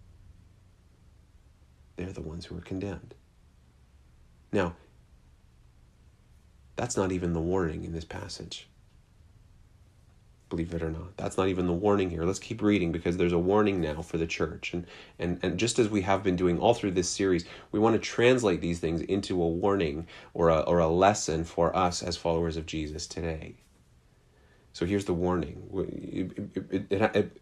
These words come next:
sort of begins here in verse thirty-four where Jesus makes a promise. He says, "This is why I will send more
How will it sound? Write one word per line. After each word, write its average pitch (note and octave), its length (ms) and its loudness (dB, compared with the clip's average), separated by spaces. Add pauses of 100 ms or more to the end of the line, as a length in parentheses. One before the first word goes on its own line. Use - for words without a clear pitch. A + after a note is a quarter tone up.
sort G#2+ 320 4
of F2+ 40 0
begins G#2+ 440 4
here G2+ 200 6
in F#2 120 2
verse F#2 240 2
thirty-four F#2 500 4
where F2+ 120 2
Jesus G#2 420 2
makes F2+ 180 0
a F#2+ 60 -2
promise. G2 560 4
He G2+ 80 -4
says, F#2+ 280 0 (1600)
"This G3 220 12
is G#3 80 8
why D3 280 10
I C3+ 140 12
will C#3 140 12
send B2 500 6
more C3 680 12